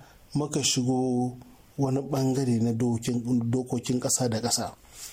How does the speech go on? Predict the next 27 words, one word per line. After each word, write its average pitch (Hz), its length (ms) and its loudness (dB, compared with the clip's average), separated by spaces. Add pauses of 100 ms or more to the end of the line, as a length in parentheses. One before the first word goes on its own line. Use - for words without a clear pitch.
(400)
Dokokin 143 440 0
ƙasa 151 280 0
da 139 80 2
ƙasar 131 280 2
ma, 131 200 2
musamman 139 680 0 (600)
dokokin 131 520 0
da 123 80 2
suka 120 180 0
shafi 113 680 2 (640)
yaƙi. - 380 0 (1080)
Da 131 140 2
dokokin 131 580 0
yaƙi 131 600 0 (380)
wani 127 200 2
ɓangare 131 480 0
ne 117 120 4
na 113 140 2
dokokin 113 520 0
ƙasa 120 280 0
da 98 100 -2
ƙasa. - 340 -4 (840)
To, 120 120 0
shi 127 180 2
ma 131 160 2
mun 127 200 0
daɗe 147 280 0